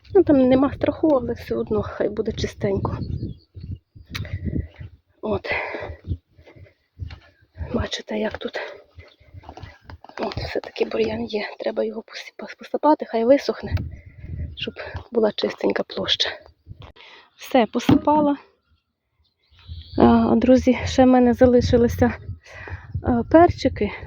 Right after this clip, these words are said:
Треба їх теж, е, підпушити і забрати зілля. Я отут баклажани підпушила, не знаю, чи щось з них буде. От, е, підпушити перці, забрати бур'ян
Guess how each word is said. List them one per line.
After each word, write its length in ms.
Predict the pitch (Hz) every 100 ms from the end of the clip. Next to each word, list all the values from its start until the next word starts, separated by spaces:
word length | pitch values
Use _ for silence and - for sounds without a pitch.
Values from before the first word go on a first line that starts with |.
| - -
Треба 280 | 214 196 208
їх 180 | 208
теж, 380 | - 202 - -
е, 140 | - 202
підпушити 680 | 214 - 208 - 262 - 208
і 80 | 196
забрати 560 | 202 220 214 - 214 - - - - - - - - -
зілля. 560 | - 226 277 262 196 - - _ -
Я 180 | 214 208
отут 240 | 208 196
баклажани 600 | 208 - 214 220 262 233
підпушила, 640 | 208 208 - - - 202 220
не 120 | 226
знаю, 320 | 214 202 190
чи 120 | -
щось 220 | - 196 196
з 60 |
них 140 | 208 190
буде. 280 | 269 214 - - - - - - - _
От, 360 | - 220 208 - - -
е, 260 | 226 208 208
підпушити 580 | - - 226 254 - 226
перці, 540 | - 262 - - 247
забрати 580 | 220 220 226 220 226 208 - _ _ _ _ _
бур'ян 540 | 196 220 214 262 277